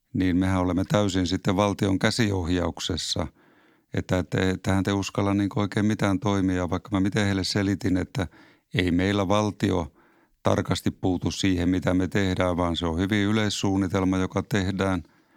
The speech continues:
valtiolle, ja sen pohjalta tulee yleisrahoitus, ja sitten vain,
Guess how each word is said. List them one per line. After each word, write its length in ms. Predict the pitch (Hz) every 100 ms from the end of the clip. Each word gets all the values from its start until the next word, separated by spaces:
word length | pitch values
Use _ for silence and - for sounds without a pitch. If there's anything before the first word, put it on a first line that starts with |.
| _ _ _ -
valtiolle, 580 | 107 101 92 101 95 95
ja 120 | 92
sen 220 | 87 95
pohjalta 360 | 85 95 95 90
tulee 300 | - 95 92
yleisrahoitus, 1120 | 101 104 98 90 98 95 104 95 92 - - _ _ -
ja 60 | 95
sitten 300 | 95 - 90
vain, 320 | 95 95 95